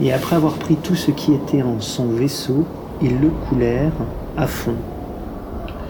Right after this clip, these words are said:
Le malheureux Landolph fut mis à fond de cale, et on ne lui laissa pour tout vêtement qu'un fort mauvais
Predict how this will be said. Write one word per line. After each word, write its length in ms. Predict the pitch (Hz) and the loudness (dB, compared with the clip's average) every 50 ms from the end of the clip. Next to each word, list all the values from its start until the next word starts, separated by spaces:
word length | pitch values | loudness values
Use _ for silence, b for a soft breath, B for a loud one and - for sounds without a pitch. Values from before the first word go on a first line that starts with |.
| B B B B B B B | B B B B B B B
Le 160 | 123 120 123 123 | 0 0 2 2
malheureux 380 | 123 131 135 147 147 156 170 | 2 2 2 2 2 2 2
Landolph 680 | 165 151 143 120 113 123 127 135 151 165 160 - - 196 | 2 2 2 2 2 2 2 2 2 2 0 0 -2 -2
fut 200 | 170 - - 135 | -2 0 0 0
mis 240 | 127 131 143 151 147 | 0 2 2 2 2
à 60 | 123 | 0
fond 240 | 113 - - 160 151 | 0 0 0 0 2
de 120 | 139 127 | 2 2
cale, 580 | 117 117 - 123 120 117 135 156 170 160 127 - - | 0 0 0 0 2 2 2 4 4 4 2 2 2
et 120 | 123 120 120 | 2 2 2
on 80 | 120 | 2
ne 120 | 123 127 135 | 2 2 2
lui 160 | 147 165 170 | 2 4 4
laissa 340 | 160 151 139 - - 147 139 | 4 2 2 0 0 0 0
pour 180 | 135 - 123 | 0 0 -2
tout 180 | - - - 160 | -2 2 0 2
vêtement 520 | 143 139 123 - - - 127 127 135 151 | 2 2 0 0 0 0 0 2 2 0
qu'un 220 | 156 - 117 110 107 | 2 2 0 0 0
fort 280 | - - 151 147 143 | 0 0 0 2 2
mauvais 360 | 131 120 120 117 123 131 143 | 2 2 2 2 2 2 2